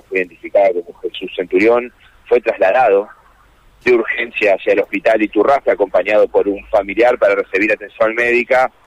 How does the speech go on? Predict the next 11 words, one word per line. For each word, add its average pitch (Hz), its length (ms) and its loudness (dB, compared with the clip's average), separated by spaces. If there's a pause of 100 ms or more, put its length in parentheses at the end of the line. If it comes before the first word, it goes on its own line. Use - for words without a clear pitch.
(140)
Bueno, 90 180 -2
sin 98 180 -8
embargo, 107 560 0 (280)
el 92 140 0
disparo 95 680 2
impactó 123 720 0 (840)
en 104 460 -2
la - 80 -10 (100)
zona 113 260 2
del 101 120 0
maxilar 101 560 0